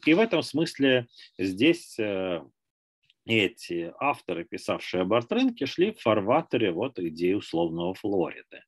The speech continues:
что всё, что угодно можно превратить в креативность, всё, что угодно можно маркетизировать,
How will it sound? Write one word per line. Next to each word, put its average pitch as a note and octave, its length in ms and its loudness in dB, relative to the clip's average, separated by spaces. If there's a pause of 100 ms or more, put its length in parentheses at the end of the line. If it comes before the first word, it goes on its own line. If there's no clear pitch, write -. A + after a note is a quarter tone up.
(320)
что - 160 -6
всё, F#2 220 0
что F#2+ 300 0
угодно E2 400 0
можно D2+ 340 -14
превратить D#2+ 540 -8
в - 80 -20
креативность, G3+ 760 0
всё, - 180 -8
что F3+ 280 -2
угодно F2+ 440 -2
можно D2+ 360 -12
маркетизировать, G3 1200 -2